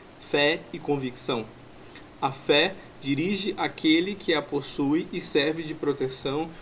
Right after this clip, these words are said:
contra qualquer coisa que desagrada a Allah.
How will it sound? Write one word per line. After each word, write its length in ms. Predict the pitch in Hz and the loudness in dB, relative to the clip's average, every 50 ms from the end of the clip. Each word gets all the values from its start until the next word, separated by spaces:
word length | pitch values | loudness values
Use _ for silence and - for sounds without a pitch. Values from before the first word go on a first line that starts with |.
| - - - | -12 -2 0
contra 220 | 156 151 165 165 | 0 4 4 2
qualquer 400 | 160 165 156 147 - 185 190 190 | 6 8 6 6 6 2 0 0
coisa 460 | - - - 151 156 160 160 175 156 | -2 0 2 2 2 2 2 0 -2
que 120 | - - 147 | -2 -2 -2
desagrada 600 | 143 160 156 165 151 131 131 151 170 180 165 135 | -2 0 0 0 0 0 0 0 0 0 -2 -2
a 40 | 123 | -4
Allah. 300 | 117 110 110 107 107 | -2 -2 -2 -2 -4